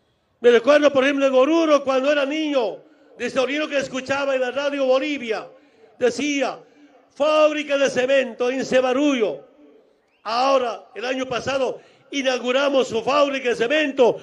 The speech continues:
para el departamento de Oruro. Casi cincuenta, setenta años, proyecto esperado. Caminos pavimentados de Chile concluidas.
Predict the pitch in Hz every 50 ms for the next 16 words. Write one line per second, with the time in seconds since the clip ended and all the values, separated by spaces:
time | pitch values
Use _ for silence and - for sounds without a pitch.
0 | - - - - 254 247 240 233 233 233 220 226 233 220 - 233 233 262 262 254
1 | - - 226 220 220 233 262 277 277 254 233 214 185 - - - - - - -
2 | - - - _ _ _ _ _ _ _ _ _ _ _ - 254 254 - 233 247
3 | - 214 247 247 247 320 311 302 311 285 233 233 240 233 330 359 330 294 294 277
4 | 277 294 294 294 262 247 202 156 156 - 233 226 254 285 262 - - 254 220 -
5 | - - 208 226 254 262 254 226 196 156 - _ _ _ _ _ _ _ _ _
6 | _ _ _ _ _ _ _ _ _ - 233 254 254 320 311 294 269 277 285 269
7 | 277 262 262 262 247 220 285 285 302 302 277 277 262 247 233 247 247 - - 302
8 | 302 285 262 269 269 254 247 233 - 240 285 302 294 277 254 233 214 185 170 151